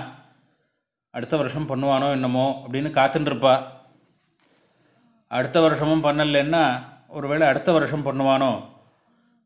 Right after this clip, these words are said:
அப்படின்னு முப்பது வருஷம் காத்துட்டுருக்கா. முப்பது வருஷம் ஒருத்தன் ஸ்ராத்தத்தை சரியான முறையில செய்யவே இல்லைன்னா அவனுடைய இரத்தத்தை உறிஞ்சுடுறா.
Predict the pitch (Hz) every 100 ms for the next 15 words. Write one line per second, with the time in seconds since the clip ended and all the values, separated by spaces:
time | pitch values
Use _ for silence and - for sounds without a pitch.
0 | _ 127 135 147 160 139 - 180 151 135
1 | - 180 139 117 - - 143 160 156 127
2 | - - - _ _ _ _ _ _ _
3 | _ _ _ _ - 120 165 175 151 156
4 | 170 190 175 - 160 139 107 - 131 143
5 | 156 160 165 - 131 147 160 165 151 151
6 | 156 156 127 147 156 160 135 147 139 147
7 | 143 117 - - _ _ _ _ _ _
8 | _ _ - 139 160 156 147 131 127 180
9 | - 170 170 127 104 - 131 151 160 165
10 | 135